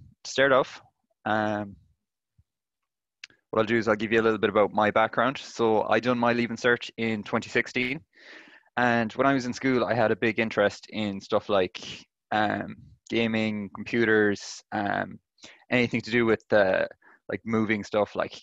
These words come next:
cars, motorbikes, planes. I had a real interest for this, and also subjects like maths, physics, and applied maths. So I had all these subjects that I really liked, and I had all these interests, and I, and I,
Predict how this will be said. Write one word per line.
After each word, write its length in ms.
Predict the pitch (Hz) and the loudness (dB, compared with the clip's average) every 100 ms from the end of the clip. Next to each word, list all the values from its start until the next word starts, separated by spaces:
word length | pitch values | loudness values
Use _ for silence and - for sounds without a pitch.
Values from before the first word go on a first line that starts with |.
| - | -6
cars, 500 | - 110 107 104 101 | 2 6 6 4 0
motorbikes, 720 | 113 107 104 104 101 101 - | -2 0 2 2 0 -2 -8
planes. 340 | - 107 101 95 | -4 -4 -4 -2
I 40 | |
had 120 | 110 | -2
a 60 | 101 | -2
real 280 | 104 117 113 | -2 0 0
interest 360 | 110 104 - | 0 0 -2
for 80 | - | 0
this, 320 | 107 131 - _ - - _ - | 0 0 -6 _ -20 -20 _ -4
and 100 | 123 | 2
also 200 | 117 - | 2 2
subjects 440 | 123 120 113 - - | 0 2 2 0 2
like 420 | 101 95 - - 117 | 2 0 -8 -8 0
maths, 440 | 110 101 - - | 0 0 -4 -10
physics, 400 | - 98 90 - | -6 -4 -6 -10
and 80 | 95 | -8
applied 300 | - 113 110 | 0 2 2
maths. 400 | 98 - - - | -2 -2 -12 -16
So 300 | - 117 104 - - - - _ _ _ _ - - | -4 0 0 -4 -20 -20 -20 _ _ _ _ -10 -2
I 60 | |
had 180 | 127 143 | 2 4
all 160 | 156 170 | 4 2
these 160 | 156 | 0
subjects 380 | - 151 139 - | 0 2 2 2
that 100 | 123 | 2
I 60 | 117 | 4
really 240 | 117 110 | 2 2
liked, 420 | 104 107 107 - | 4 4 4 -2
and 140 | 110 107 | -2 0
I 20 | |
had 160 | 104 107 | 2 4
all 120 | 104 | 2
these 180 | 101 110 | 0 -2
interests, 460 | 107 110 101 - | 0 2 2 0
and 100 | 107 | -4
I, 60 | - | -2
and 140 | 104 | 2
I, 120 | 117 | 0